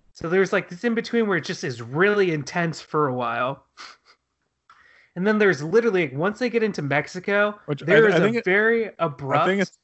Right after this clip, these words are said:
Speaker 2: I think it's a really good build-up, though, for the characters.
Speaker 1: Yeah. I just, like, love, like, it's a very abrupt switch from, like, it being super serious to just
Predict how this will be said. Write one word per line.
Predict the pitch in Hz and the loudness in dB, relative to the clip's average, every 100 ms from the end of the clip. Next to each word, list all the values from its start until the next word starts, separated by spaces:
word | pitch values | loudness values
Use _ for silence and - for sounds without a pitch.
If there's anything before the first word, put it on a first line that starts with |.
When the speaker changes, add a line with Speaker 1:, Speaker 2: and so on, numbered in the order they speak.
| _ _ _ | _ _ _
Speaker 2:
I | 127 | -4
think | 143 196 | 0 0
it's | 165 | 0
a | |
really | 139 156 147 | 2 4 4
good | 143 127 | 2 -2
build-up, | 135 135 123 110 | 0 0 0 -2
though, | 120 | -6
for | 117 | -6
the | 117 | -8
characters. | - 131 113 113 117 123 123 - - _ _ _ | -4 -2 -2 -4 -6 -6 -10 -20 -20 _ _ _
Speaker 1:
Yeah. | 139 127 113 127 _ _ _ _ _ _ _ _ _ _ | -12 -10 -12 -16 _ _ _ _ _ _ _ _ _ _
I | 139 165 | -6 -4
just, | 190 190 | -4 -2
like, | 208 196 185 | 0 0 0
love, | 147 165 175 | -4 -4 -2
like, | 170 160 | -4 -6
it's | 139 143 | -6 -6
a | |
very | 131 180 190 | 0 2 2
abrupt | 175 131 - 135 156 190 - | 0 -4 -6 0 2 2 -4
switch | - - 135 156 - | -18 -10 -4 -4 -2
from, | 170 151 | -4 -2
like, | 147 135 135 _ 156 | -2 -2 -6 _ -4
it | 180 151 | -2 -2
being | 165 135 | -6 -6
super | - - 175 190 214 196 | -12 -8 -4 -2 2 0
serious | - - 165 190 233 262 262 - _ _ _ _ | 0 -4 -2 2 2 0 -4 -18 _ _ _ _
to | - 185 180 | -2 2 2
just | 143 160 - | 0 -4 -6